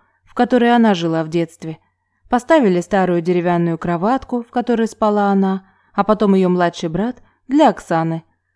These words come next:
А Виктор укладывался на раскладушке в центре комнаты. Несмотря на тесноту, уживался зять с родителями хорошо. Нину он уважительно называл "мама", а Николая —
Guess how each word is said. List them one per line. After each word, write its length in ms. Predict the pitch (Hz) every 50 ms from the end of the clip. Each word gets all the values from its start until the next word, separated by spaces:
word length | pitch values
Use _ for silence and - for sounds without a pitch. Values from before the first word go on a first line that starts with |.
| _ _ _ _
А 160 | 202 214 214
Виктор 320 | 269 330 320 - 247 202
укладывался 640 | 208 202 - 226 254 277 220 247 220 208 196 - 208
на 100 | 202 214
раскладушке 680 | 254 269 - - - 285 277 214 214 214 196 - - 208
в 40 | 196
центре 320 | - 214 202 196 202 202
комнаты. 540 | 202 - 208 196 185 185 180 - - 185 175 - _ _ _ _ _ _ _ _ _
Несмотря 540 | 233 254 247 - 269 269 262 - 254 247
на 120 | 233 226 226
тесноту, 600 | - 254 226 - 247 247 254 254 311 311 294 - _ _ _ _ _ _
уживался 680 | 208 214 185 214 214 196 226 269 311 302 - - 214
зять 300 | 196 180 208 196 180 170
с 60 | - 202
родителями 580 | 190 196 196 262 285 - 277 233 226 214 214
хорошо. 640 | 208 - 208 196 196 190 185 - 180 170 165 160 - _ _ _ _ _ _ _ _ _ _
Нину 500 | - 196 196 190 190 233 285 277 247 202
он 100 | 190 190
уважительно 680 | 190 185 180 190 185 170 180 214 220 277 254 214 190 185
называл 480 | 180 180 180 170 175 170 170 185 214 233
"мама", 480 | 220 202 190 180 175 175 170 170 175 - _ _ _ _ _ _ _ _ _ _ _ _ _ _
а 160 | - 214 220
Николая — 720 | 220 220 214 - 202 190 185 185 202 247 269 254 190 160 165